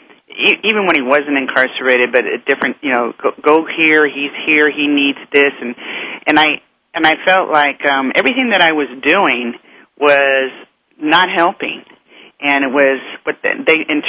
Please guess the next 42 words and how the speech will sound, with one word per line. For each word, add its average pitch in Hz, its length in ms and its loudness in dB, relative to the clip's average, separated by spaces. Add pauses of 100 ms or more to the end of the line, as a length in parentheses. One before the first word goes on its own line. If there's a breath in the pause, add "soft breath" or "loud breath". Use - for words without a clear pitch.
turn, 175 340 2
they 147 140 0
termed 185 380 -2
back 156 260 0
then 147 200 -2
that 127 120 2
whole 156 260 2
enabling 143 720 0
thing, 139 220 0
the 127 100 2
whole 131 180 2
dependency, 127 760 -2
codependency 127 880 -2
behaviors 110 580 -2
of - 120 -2
all 190 260 4
of - 80 -8
us. 98 160 -4 (880 loud breath)
And 165 160 4
I 170 60 4
was 170 100 0 (100)
talking 202 440 0 (120)
to 156 480 2 (240)
one 170 160 0
of 165 60 -2
my 147 240 2
uncles, 151 420 -2
my 127 160 0
favorite 175 300 2
uncle, 113 260 -2
actually, 117 640 -2 (380 loud breath)
and 131 360 0 (800)
he 175 100 -2
had 156 120 0
been 131 180 0
through 131 240 2
a - 20 6
lot 123 220 4
with 123 100 -10
his 123 220 -6
own, 123 400 0 (120)
um, 123 360 0